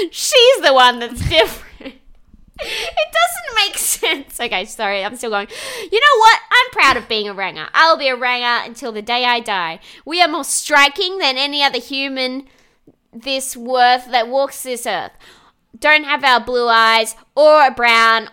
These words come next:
or our green eyes that can literally stop traffic. You sure as shit don't have our hair. I'm not gonna bite my tongue anymore.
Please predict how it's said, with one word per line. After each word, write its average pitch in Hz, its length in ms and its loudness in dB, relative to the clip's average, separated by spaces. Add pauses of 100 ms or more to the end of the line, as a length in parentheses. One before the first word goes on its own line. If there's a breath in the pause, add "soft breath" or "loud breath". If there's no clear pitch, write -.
or 247 240 4
our 233 200 2
green 233 360 -4
eyes 175 400 -6
that - 180 -8
can 233 200 -8
literally 214 400 -4
stop - 440 -8
traffic. - 680 -8 (180 loud breath)
You 226 140 -10
sure 240 260 -2
as 208 80 -4
shit - 380 -6
don't 240 220 0
have 220 180 -4
our 185 160 0
hair. 175 400 -6 (320 loud breath)
I'm 311 180 4
not 294 140 -6
gonna 240 200 -6
bite 214 280 -2
my 196 160 -6
tongue 208 360 -10
anymore. 160 440 -14